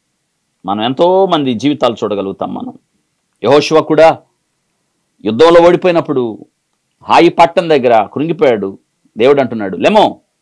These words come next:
నీవేలా ఇక్కడ ముఖము నేల మోపుకుంటేవి? లెమ్ము, లెమ్ము, లెమ్ము." అంటే, "ఎందుకు కృంగిపోయావు?" అంటున్నాడు దేవుడు. పద్మాసు దీవులో ఒంటరితనంలో కృంగిపోయిన యోహానికి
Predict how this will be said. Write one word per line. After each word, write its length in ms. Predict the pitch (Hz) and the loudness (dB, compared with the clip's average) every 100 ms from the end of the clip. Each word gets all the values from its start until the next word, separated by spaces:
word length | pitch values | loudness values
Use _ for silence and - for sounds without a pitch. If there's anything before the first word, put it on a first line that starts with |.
| _ - | _ -8
నీవేలా 320 | 117 139 180 | 0 4 6
ఇక్కడ 280 | 170 - 139 | 4 2 2
ముఖము 640 | 104 92 135 147 175 165 | 2 0 -2 0 -2 0
నేల 220 | 156 147 147 | 2 2 2
మోపుకుంటేవి? 600 | 139 135 - 110 101 95 | 0 -4 -6 -6 -4 0
లెమ్ము, 220 | 202 240 | 2 4
లెమ్ము, 220 | 240 240 | 4 4
లెమ్ము." 380 | 233 240 151 92 - _ _ _ _ _ _ _ _ _ _ _ _ _ _ _ - | 2 0 -2 -6 -16 _ _ _ _ _ _ _ _ _ _ _ _ _ _ _ -8
అంటే, 160 | 120 | 0
"ఎందుకు 200 | 147 202 | 2 4
కృంగిపోయావు?" 460 | 202 214 202 202 190 | 2 0 2 4 4
అంటున్నాడు 360 | 165 135 123 104 | 2 -2 -6 -4
దేవుడు. 400 | 104 98 - - _ _ _ _ _ _ _ _ _ _ _ _ _ _ _ _ _ - | -6 -6 -12 -20 _ _ _ _ _ _ _ _ _ _ _ _ _ _ _ _ _ -6
పద్మాసు 400 | 131 127 170 165 | -4 0 0 0
దీవులో 560 | 131 131 117 98 90 - _ _ _ _ | -2 -2 0 -2 -6 -14 _ _ _ _
ఒంటరితనంలో 760 | 113 127 143 - 110 104 95 - - _ _ _ _ _ | -6 -4 -4 -4 -4 -4 -6 -10 -18 _ _ _ _ _
కృంగిపోయిన 800 | - 151 202 214 180 143 117 98 - _ _ _ _ _ _ _ _ _ _ _ _ _ _ _ _ _ | -6 -2 0 0 -2 -2 -4 -6 -12 _ _ _ _ _ _ _ _ _ _ _ _ _ _ _ _ _
యోహానికి 680 | 98 113 123 104 - - - | -8 -6 -6 -8 -10 -16 -18